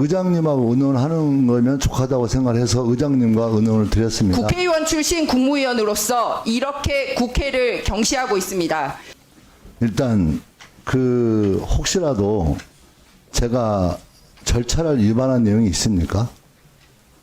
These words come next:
Speaker 1: 제가 이유가 일단 구체적인 헌법과 법률을 정확히 모르겠는데요. 제가 의장님께 사전에 허가를 득한 후에, 어,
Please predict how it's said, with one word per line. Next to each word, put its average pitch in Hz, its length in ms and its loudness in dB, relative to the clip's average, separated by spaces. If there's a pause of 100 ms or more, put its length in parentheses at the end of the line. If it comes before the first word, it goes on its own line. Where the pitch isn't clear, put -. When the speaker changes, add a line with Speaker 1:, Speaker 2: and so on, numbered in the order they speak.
(300)
Speaker 1:
제가 113 260 0
이유가 127 360 2
일단 110 340 0
구체적인 131 560 0
헌법과 139 640 -2
법률을 120 380 2
정확히 127 340 0
모르겠는데요. 104 800 2 (580)
제가 131 200 0
의장님께 143 760 2
사전에 139 500 0
허가를 156 420 0 (460)
득한 120 520 0
후에, 120 480 2 (920)
어, 87 600 0